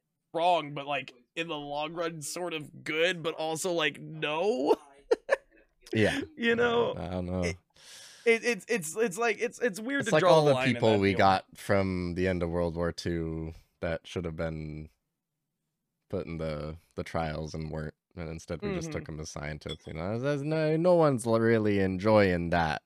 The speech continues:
Speaker 2: if I'll be honest. No one's liking that.
Speaker 1: Yeah. Um, but yeah, like, like, it's, it's a very cool, like,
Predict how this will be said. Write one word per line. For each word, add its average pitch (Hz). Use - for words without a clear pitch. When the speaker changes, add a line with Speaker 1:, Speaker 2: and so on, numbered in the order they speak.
Speaker 2:
if 85
I'll 80
be 80
honest. 71
No 92
one's 90
liking 73
that. -
Speaker 1:
Yeah. 175
Um, 160
but 175
yeah, 175
like, 151
like, 160
it's, 185
it's 202
a 208
very 202
cool, 160
like, 165